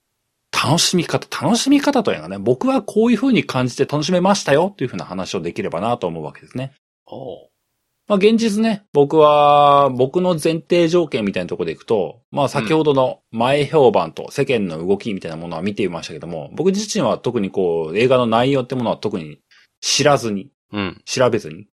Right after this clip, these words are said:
Speaker 1: どういう内容やるんかなっていうのはほぼ知らない状態で。で、当時、連載していた頃、漫画原作が連載していた頃は、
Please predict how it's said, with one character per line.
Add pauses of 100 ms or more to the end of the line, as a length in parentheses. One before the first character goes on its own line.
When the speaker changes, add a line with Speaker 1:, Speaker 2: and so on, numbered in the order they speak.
(240)
Speaker 1:
ど
う
い
う
内
容
や
る
ん
か
な
っ
て
い
う
の
は
ほ
ぼ
知
ら
な
い
状
態
で。 (140)
で、 (440)
当
時、 (520)
連
載
し
て
い
た
頃、
漫
画
原
作
が
連
載
し
て
い
た
頃
は、